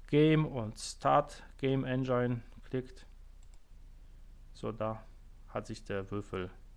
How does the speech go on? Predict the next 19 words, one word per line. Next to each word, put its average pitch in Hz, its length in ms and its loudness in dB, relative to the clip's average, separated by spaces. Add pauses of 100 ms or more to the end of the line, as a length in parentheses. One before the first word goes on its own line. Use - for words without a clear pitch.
(120)
wegbewegt. - 720 -8 (1900)
So, 95 440 -6
jetzt 156 440 -2
brauchen 156 420 2
wir 143 220 0
etwas. 135 680 -2 (1500)
Ups, - 380 -14 (260)
das - 340 -14
wollte 139 240 -6
ich - 180 -10
jetzt 147 300 -10
nicht 160 200 -8
so. 175 220 -6 (3500)
So, 110 240 -8 (220)
hier - 200 -12 (840)
drei 123 160 -4
D 156 180 2
Ansicht. 156 460 0
Jetzt 135 340 -4